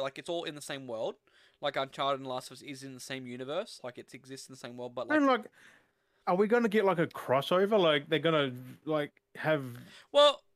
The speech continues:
Speaker 2: like, the zombies in, like, an Uncharted
Speaker 1: But I
Speaker 2: game
Speaker 1: mean,
Speaker 2: or
Speaker 1: that's what I mean, though. But,
Speaker 2: something?
Speaker 1: like, if the games are set in
Speaker 2: Treasure
Speaker 1: the
Speaker 2: in
Speaker 1: uni-,
Speaker 2: a
Speaker 1: I was gonna say, well, if
Speaker 2: Last
Speaker 1: the
Speaker 2: of Us?
Speaker 1: games are set in the same universe,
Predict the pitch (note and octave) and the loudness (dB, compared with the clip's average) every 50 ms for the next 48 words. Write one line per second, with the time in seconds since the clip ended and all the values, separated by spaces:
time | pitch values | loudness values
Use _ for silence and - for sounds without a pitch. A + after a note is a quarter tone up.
0 | - F3+ D#3+ D3 - _ _ _ _ _ - E3+ D3+ C3 D#3+ E3+ F#3 F3+ E3 E3+ | 0 2 2 2 2 _ _ _ _ _ 2 2 2 4 4 4 4 4 4 6
1 | D#3+ D#3 D3 C3 B2+ C#3 - - - E3+ F3+ F3+ E3+ E3 D#3 C#3+ C3 C3 A2+ - | 6 4 4 2 0 -6 -10 -2 0 4 4 6 6 4 4 2 0 -2 -4 -8
2 | _ - E3+ D#3 D#3+ E3 E3+ E3 E3 - - C#3+ D3 D#3+ E3+ F3+ E3+ - - - | _ 0 0 2 2 2 2 2 0 -2 0 2 2 4 4 4 4 4 4 4
3 | F#3 F#3+ - F3 F3 E3 E3 D3+ C4+ D#4+ D#4+ F4 D4 C#4 C#4 D4+ D#4 C#4+ C4 G3 | 6 6 6 4 4 2 0 -2 -6 -4 0 -2 0 0 0 0 2 2 2 2
4 | A#3 A#3 A#3+ A#3 - B3+ - C4 A3+ - A#3+ A#3 A#3+ C4 D4 D4+ D4+ - F3 F3+ | 2 2 2 2 0 -4 -6 -6 -6 -2 -2 -2 -2 -4 -6 -6 0 2 4 4
5 | F3+ E3 E3+ E3 E3 E3 D#3 D#3 D3+ C#3 C3+ C#3 G#3+ A3 G#3 - A#3 B3 A#3 A3 | 4 4 2 0 2 0 0 0 0 -2 -2 -2 -4 -4 -6 -4 -2 0 0 0
6 | - A3+ - - F3+ A3 A3 A3 A3 C4+ C#4+ D4 - - C4+ A3+ G#3+ G#3+ - A3+ | 0 -2 -2 -2 0 2 2 2 0 -4 -8 -10 -4 -4 -4 -4 -4 -8 -6 -4
7 | G#3+ F#3+ F3 F3+ G3+ A#3 A3 F#3+ E3 C3+ B2+ B2+ C3 - - - | -4 -4 -4 -6 -4 -4 -2 0 0 0 0 0 -4 -8 -14 -18